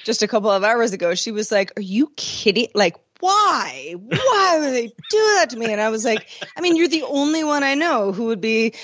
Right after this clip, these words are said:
adversely affected by this." And, or, or you could also think of it as, like, you know, "Oh, look, you know, they named it after my cat," kind of thing. It, you can't please everybody all the time. Um, I'm, I, I, I welcome the new option. I'll probably try it out.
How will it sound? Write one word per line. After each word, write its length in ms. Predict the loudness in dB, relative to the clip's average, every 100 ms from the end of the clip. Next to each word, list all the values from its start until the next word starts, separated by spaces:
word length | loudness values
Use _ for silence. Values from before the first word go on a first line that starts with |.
| -4
adversely 440 | -2 0 0 0 -2
affected 420 | 0 -2 0 2
by 140 | 2
this." 260 | 2 0 -2 -8 -4
And, 460 | 2 4 4 2 0 -6 -20 -20 -4
or, 140 | -2 -2
or 180 | 0
you 140 | 2 2
could 120 | 2
also 220 | 2 0
think 200 | 0 2
of 80 | 2
it 60 | 0
as, 140 | 2
like, 320 | 2 0 -4 -2
you 80 |
know, 280 | 2 2 0 0
"Oh, 240 | 2 4 4
look, 320 | 4 2 0
you 80 | 0
know, 140 | 0 2
they 100 | 2
named 200 | 2 2
it 40 |
after 200 | 0 -2 -4
my 120 | -2
cat," 320 | 0 0 0
kind 160 | 0 2
of 60 |
thing. 240 | 0 0 -4 -2
It, 240 | -2 -2 -16 -10
you 140 | -4 0
can't 280 | 2 0 0
please 280 | 0 2
everybody 420 | 2 2 2 2 0
all 100 | -2
the 120 | -6
time. 380 | -10 -12 -16 -20 -20 -4
Um, 240 | -2 -2 -2 0
I'm, 300 | 2 2 -2 _ -20 -4
I, 300 | 0 0 -2 -4
I, 200 | 0 0 2
I 100 | 0
welcome 460 | 2 0 -2 -6 -6
the 80 | -6
new 140 | -2
option. 500 | -2 -2 -4 -4 -4 -2
I'll 80 | 0
probably 220 | 2 2
try 200 | 0 0
it 80 | 2
out. 560 | 2 0 -2 -6 -6